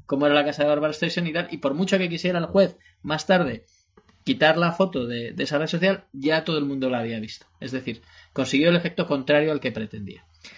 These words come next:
Pues yo creo que eso es lo, lo mismo que ocurrió con los taxis y con la regulación y con la huelga de taxis salvaje que vivimos hace unos años, que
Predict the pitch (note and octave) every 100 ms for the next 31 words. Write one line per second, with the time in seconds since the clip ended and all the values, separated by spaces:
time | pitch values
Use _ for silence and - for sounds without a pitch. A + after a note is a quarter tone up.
0 | - _ - D3+ F3 G3 A3 G#3+ A#3 A3+
1 | G#3 - D3+ D3 F3 G#3 G3+ F3 D3+ D3+
2 | E3+ G3 - - C3+ A#2+ A#2 - E3+ -
3 | G3+ G#3+ - - _ - B2 B2+ B2 B2
4 | B2 A#2+ D#3+ F3 - C3 B2+ B2 A#2+ D3+
5 | D3 D#3+ D#3 C#3+ D#3+ - D3 C#3+ - -
6 | - - D3 C#3 D#3 D#3 B2+ A#2+ B2 D3
7 | C#3+ C3+ C3 - C3 C3 C3 C#3 E3 E3
8 | G3 - - _ - - _ _ D#3 C#3
9 | C3+ C3 B2+